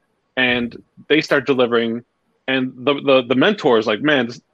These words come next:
this, this individual is amazing." And they start pushing and doing more. It's,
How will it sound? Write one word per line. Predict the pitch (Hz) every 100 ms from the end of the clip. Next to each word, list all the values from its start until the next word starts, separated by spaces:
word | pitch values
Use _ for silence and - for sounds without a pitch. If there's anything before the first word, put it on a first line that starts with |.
| _
this, | - 135
this | 147 139
individual | 147 120 139 139 113
is | - 127
amazing." | 127 147 160 123 113 113 - _ _ _ _
And | 127 131
they | 127
start | 160 123
pushing | 160 143 147 127
and | 117
doing | 127 120
more. | 127 110
It's, | 113